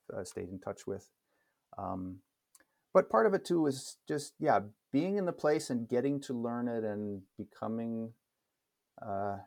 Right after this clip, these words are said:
in, in a slight way, I mean, never completely, uh, never becoming an insider, never becoming a Gambian, but, you know, little by little getting closer to being there, as opposed to, like, I've never been one to enjoy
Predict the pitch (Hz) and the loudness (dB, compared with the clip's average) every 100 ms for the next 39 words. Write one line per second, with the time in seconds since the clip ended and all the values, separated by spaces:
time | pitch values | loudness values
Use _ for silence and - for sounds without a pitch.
0 | _ - 143 151 151 139 - 160 165 151 | _ -4 -2 0 -2 -4 -4 -2 -2 0
1 | - 139 120 110 120 139 139 139 143 139 | 6 6 8 4 6 4 4 4 2 0
2 | 123 - 110 135 147 156 143 117 110 113 | -4 -2 -4 -2 -4 -4 -4 0 0 0
3 | 120 113 107 113 113 110 107 113 113 123 | -2 -4 -6 -4 -4 -4 -2 -2 0 0
4 | 117 135 110 110 101 - 104 104 101 98 | 0 0 -2 -4 -8 -6 -6 -4 -6 -4
5 | 98 101 107 113 113 107 98 - _ _ | -4 -4 -2 -4 -2 0 -2 -4 _ _
6 | _ _ 107 107 131 131 156 143 120 120 | _ _ -4 -2 2 2 4 4 6 6
7 | 117 110 113 110 - 110 - 107 - 92 | 4 4 2 0 2 0 0 -8 -8 -6
8 | 98 98 95 90 _ - 107 107 - 120 | -6 -4 -6 -10 _ -4 -4 -4 -2 -2
9 | 113 - 117 107 104 - 110 113 117 135 | -2 -2 -2 -2 -4 -2 0 0 2 4
10 | 139 127 123 113 113 110 - 104 95 113 | 4 4 2 4 2 0 0 0 0 -4
11 | 101 98 101 101 104 | -4 2 4 6 4